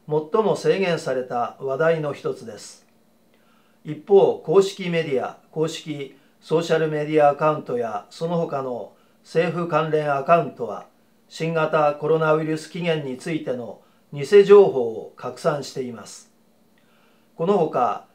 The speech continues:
中国では一般ユーザーがニュースをシェアしたり、宗教について話し合ったり、あるいは海外の親友と交流したりするという日常的な活動も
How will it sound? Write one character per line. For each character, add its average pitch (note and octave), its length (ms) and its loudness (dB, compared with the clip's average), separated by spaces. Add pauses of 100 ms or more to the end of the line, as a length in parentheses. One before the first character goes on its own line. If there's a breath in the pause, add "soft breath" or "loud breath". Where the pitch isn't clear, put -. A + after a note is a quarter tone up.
(140)
中 G3+ 180 4
国 D#3+ 260 2
で D#3 60 4
は D3 160 4
一 D3 180 -8
般 F3+ 220 2
ユ F3+ 120 -4
ー F3 60 -4
ザ D3 180 2
ー B2+ 80 -4
が A#2 280 -4 (240)
ニ F3 140 -4
ュ - 20 -4
ー E3 40 -6
ス D#3 140 -6
を C3+ 120 -2
シ E3+ 160 -6
ェ E3 120 2
ア - 40 0
し - 120 -14
た C#3 120 -6
り、 A2+ 180 -14 (320 soft breath)
宗 F3 300 -4
教 D3+ 200 2
に C3+ 140 -6
つ E3 160 -8
い D3+ 140 -6
て B2 320 -4
話 E3+ 340 -2
し E3 120 2
合 - 80 2
っ - 120 -14
た G2+ 120 -10
り、 - 120 -18 (380 soft breath)
あ D3+ 120 0
る G3+ 120 6
い G3+ 80 -2
は D3+ 180 4
海 F3+ 240 0
外 D3 220 -2
の B2+ 120 -6
親 C#3+ 260 -12
友 D3 180 -6
と C3 420 -6 (320 loud breath)
交 F#3+ 220 0
流 F3 160 -4
し E3+ 100 -10
た F3 120 2
り C#3+ 180 -4
す - 120 -14
る D3 140 -10
と D3+ 160 -2
い C3+ 280 -4
う - 60 -14 (280 soft breath)
日 D3 300 -8
常 F#3+ 220 8
的 E3+ 220 -4
な D#3+ 140 0
活 C#3+ 280 -6
動 E3+ 200 2
も D3 340 -4